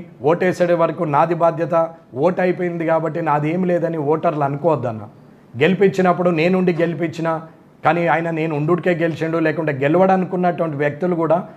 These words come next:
ఇవాళ వెళ్ళి ఒక్కసారి మాట్లాడి చూడండి కౌన్సిలర్లతో. నేను మాట్లాడిన దాంట్లో ఏదైనా తప్పు ఉంటే ఆలోచించండి. దయచేసి ఎట్టి పరిస్థితులల్లా మీరు ఈ కౌన్సిలర్ల నిర్ణయాలని మీరు మార్చి మంచి వ్యక్తిని ఎన్నుకునే పరిస్థితికి తీసుకురావాలా.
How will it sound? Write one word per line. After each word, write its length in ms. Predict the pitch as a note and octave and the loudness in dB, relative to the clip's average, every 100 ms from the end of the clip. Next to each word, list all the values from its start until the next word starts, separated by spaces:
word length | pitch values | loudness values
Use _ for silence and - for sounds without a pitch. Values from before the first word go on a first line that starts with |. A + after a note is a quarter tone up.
| - | -14
ఇవాళ 280 | B2 C#3+ D3+ | -2 0 2
వెళ్ళి 320 | C3+ C#3 F#3 | 0 -2 0
ఒక్కసారి 580 | G#3+ E3 E3+ - G#3+ A3 | 0 0 0 0 2 2
మాట్లాడి 420 | G#3+ G3+ G3 G#3+ | 2 0 2 2
చూడండి 360 | F#3+ G#3 G#3+ G3+ | 2 0 0 -2
కౌన్సిలర్లతో. 680 | G3 F#3+ G3 G3 F#3 F#3 F#3 - - - - | -2 -2 -2 -4 -4 -6 -10 -12 -20 -10 -2
నేను 180 | D#3+ | 0
మాట్లాడిన 460 | D#3 E3+ G#3 G#3 G3+ | 2 2 2 2 2
దాంట్లో 240 | G3 F#3 | 0 2
ఏదైనా 220 | F#3+ F#3 F3 | 0 0 -2
తప్పు 280 | E3 - | -4 -2
ఉంటే 160 | G3 F#3+ | 0 2
ఆలోచించండి. 680 | F3 F#3 F3+ F3+ F3 F3 F#3+ - - - - A#2 | 2 0 -2 -4 -4 -6 -8 -16 -20 -20 -6 2
దయచేసి 640 | D3+ F3+ G#3 G3 D3 A2+ - - - | 4 4 4 2 0 -8 -12 -14 -4
ఎట్టి 280 | C#3+ D3 G#3+ | -2 2 2
పరిస్థితులల్లా 840 | G3+ F#3 F3+ F3+ E3 D#3+ C3+ A2+ - - - - B2+ | 2 0 -2 -6 -2 -2 -2 -6 -12 -20 -20 -12 0
మీరు 420 | E3 E3+ D3+ D3 - - - | 2 4 2 -2 -10 -20 -14
ఈ 40 | B2+ | -4
కౌన్సిలర్ల 640 | D3+ E3+ F#3+ F#3 F3+ E3+ | 0 2 2 2 2 2
నిర్ణయాలని 800 | D3+ D3+ F3+ F3+ E3+ D#3+ D#3 D3 - - | -2 -2 2 2 2 -2 -6 -8 -14 -10
మీరు 160 | B2 D3+ | -6 -4
మార్చి 680 | B2+ C3+ F3 - F3 D#3 D3 - - | 0 0 0 -2 -2 -2 -6 -14 -8
మంచి 360 | A#2+ D#3 D3 G3 | -4 -4 -2 0
వ్యక్తిని 360 | F3 F#3 E3+ | 0 -2 -4
ఎన్నుకునే 360 | D#3 D#3 D#3+ D#3 | -4 -4 -4 -4
పరిస్థితికి 500 | D3+ D3 - D3+ C#3+ | -4 -6 -6 -6 -4
తీసుకురావాలా. 680 | C#3+ D3 D#3 D#3 E3+ G3+ | -4 -2 2 4 4 2